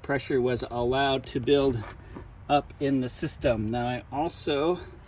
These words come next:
checked it on this side here. So on this side, this is the hose that goes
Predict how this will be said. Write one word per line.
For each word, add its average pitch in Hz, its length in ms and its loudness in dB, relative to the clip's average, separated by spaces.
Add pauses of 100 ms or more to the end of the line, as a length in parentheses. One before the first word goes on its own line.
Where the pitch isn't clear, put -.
(1900)
checked - 340 -2
it 151 140 -6
on 143 360 0 (120)
this 170 180 0
side 123 560 0
here. 135 180 -4
So 135 200 -6
on 127 160 -2
this 196 200 0
side, 135 500 0 (520)
this - 160 -4
is 175 120 -4
the 156 180 0
hose 135 580 0
that 123 220 -4
goes 131 420 -2